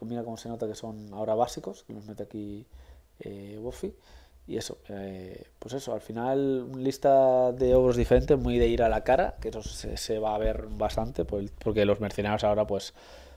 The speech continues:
pues eso, sale bastante bien de precio, pues al final ocho con todo lo que pega, la barda,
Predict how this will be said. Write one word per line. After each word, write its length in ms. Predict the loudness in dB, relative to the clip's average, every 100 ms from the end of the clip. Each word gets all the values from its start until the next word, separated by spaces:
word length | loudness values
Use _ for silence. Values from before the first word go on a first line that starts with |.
| -6
pues 160 | 0
eso, 180 | 0 -2
sale 200 | 0 2
bastante 720 | 2 0 -4 -2 0 0 0 0
bien 200 | 0 0
de 80 | -2
precio, 480 | -4 0 2 4 2
pues 320 | -6 -10 -16 -14
al 160 | -12
final 320 | -6 -4 -4 -4
ocho 460 | 0 0 2 0 0
con 260 | 0 -4 -6
todo 200 | -4 0
lo 100 | 0
que 120 | -2
pega, 320 | 0 0 2 0
la 80 | 2
barda, 560 | 2 0 -4 -10 -12